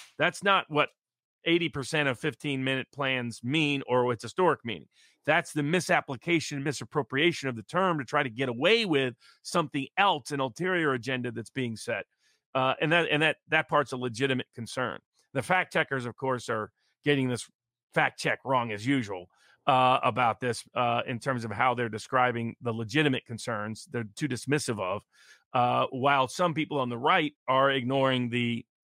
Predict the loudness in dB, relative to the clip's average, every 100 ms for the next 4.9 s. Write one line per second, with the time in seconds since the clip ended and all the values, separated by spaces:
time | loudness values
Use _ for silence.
0 | _ 0 2 4 4 2 2 2 2 2
1 | -2 -2 -10 -8 -8 -6 -4 -4 -4 -8
2 | -6 -6 -6 -10 -2 2 4 2 -2 -8
3 | -8 _ _ 0 2 2 2 0 0 0
4 | 0 -4 -6 -4 2 4 2 0